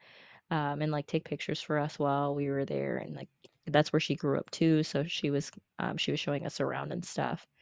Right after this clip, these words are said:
um, and kind of helping us, like, find family that lived there and where people were still. Um, and she had helped Miguel b-, get this, like, big-ass bouquet of flowers. Um,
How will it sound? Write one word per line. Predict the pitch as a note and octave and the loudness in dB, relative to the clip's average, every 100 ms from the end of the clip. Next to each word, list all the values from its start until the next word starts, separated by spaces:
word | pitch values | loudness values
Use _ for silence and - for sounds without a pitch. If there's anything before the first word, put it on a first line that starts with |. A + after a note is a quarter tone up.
| - - - _ _ | -20 -20 -20 _ _
um, | D#3 - - - G3 _ _ - | -2 -2 -6 -10 -14 _ _ -6
and | D3+ | -2
kind | C#3+ C3 | -2 -4
of | - | -4
helping | B2+ A#2+ B2+ | -6 -4 -4
us, | - - - | -6 -8 -10
like, | D3+ - | -10 -6
find | - - D3+ | -4 -4 -4
family | B2+ C3 A#2+ | -6 -4 -8
that | - - | -6 -4
lived | - - | -6 -6
there | - C3 C#3+ - | -6 -4 -6 -6
and | F3+ - _ | -8 -10 _
where | - | -8
people | - - - | -6 -6 -6
were | - - | -6 -8
still. | - - C#3+ D#3+ - _ _ - - - _ - | -8 -8 -6 -6 -8 _ _ -20 -20 -20 _ -4
Um, | D3+ - - E3+ _ _ _ - | -4 -4 -8 -10 _ _ _ 2
and | C#3+ C3+ C3+ | 2 4 2
she | - C#3 | 4 4
had | D3+ | 4
helped | C3 - | 0 0
Miguel | C3+ C3 B2+ - | -4 0 0 -2
b-, | |
get | - C3+ - | -2 0 2
this, | C#3+ | 2
like, | C3 B2+ - _ _ - | 0 -2 -6 _ _ 8
big-ass | D3 D#3 C3 A2+ - | 10 10 6 4 0
bouquet | - - B2+ B2+ | -6 0 2 2
of | B2+ | 0
flowers. | C#3+ C3 B2+ B2+ B2 - - _ _ - - _ _ - | 0 0 2 0 -2 -6 -14 _ _ -20 -20 _ _ -6
Um, | D2 - | -6 -6